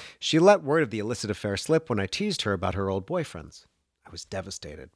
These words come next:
but I didn't let on. She apologized, and our marriage continued for the sake of the children. In the last two years, my wife has been especially loving and affectionate towards me. Earlier this year, my married sister-in-law, I'll call her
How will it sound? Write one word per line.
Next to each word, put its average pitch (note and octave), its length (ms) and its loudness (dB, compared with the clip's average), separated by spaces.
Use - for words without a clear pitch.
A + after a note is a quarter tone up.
but E2+ 100 -18
I E2+ 60 -10
didn't G#2 240 -8
let F#2 160 -10
on. D2 240 -12
She - 160 2
apologized, D3 720 4
and G#2+ 100 -4
our A#2 80 2
marriage B2+ 280 2
continued D#3 420 0
for - 80 -4
the G#2 80 2
sake - 260 0
of C3+ 40 -4
the C#3 80 0
children. G#2 420 -4
In D3 80 6
the E3+ 80 10
last A3 300 6
two C3+ 100 -4
years, G2 260 -6
my G#2+ 140 2
wife A#2 240 4
has G#2+ 140 -4
been G2+ 160 -4
especially A#2+ 480 -6
loving E2 260 -12
and F#2 140 -8
affectionate - 480 -12
towards E2 280 -12
me. D#2 200 -18
Earlier G#3+ 320 6
this F3 240 -2
year, G#2 360 0
my A#2 160 4
married D3+ 380 8
sister-in-law, G2 720 -2
I'll A2+ 180 -2
call F2 300 -8
her E2 360 -12